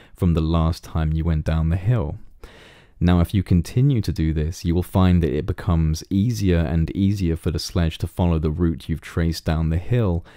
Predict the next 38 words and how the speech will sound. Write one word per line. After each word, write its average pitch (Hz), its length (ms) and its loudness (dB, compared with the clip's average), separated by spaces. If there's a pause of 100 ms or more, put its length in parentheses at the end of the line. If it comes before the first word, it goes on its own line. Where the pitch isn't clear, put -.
(180)
until 87 320 0
eventually 87 680 2
the 80 120 0
groove 82 420 0
is 85 80 -2
so 82 240 -2
deep 98 480 -2 (320)
that 85 120 0
there 87 180 4
is 82 100 -2
no 90 240 6
way 90 400 4
for - 140 -4
you 85 100 0
to - 120 -14
deviate 92 680 -2
from 82 200 2
that 78 200 -2
path 92 640 -2
without 90 400 2
a 82 60 -6 (200)
pretty 90 340 -2
sufficient 82 600 -2
force 110 540 0
being 85 220 2
applied 85 600 0
by 82 100 0
yourself 80 560 -2
to - 100 -4
do 101 280 2
so. 53 340 -6 (1500)
This 127 200 6
is 135 140 0
how 117 160 2
your 92 180 4
brain 104 400 4
is 82 100 0
functioning. 69 760 -4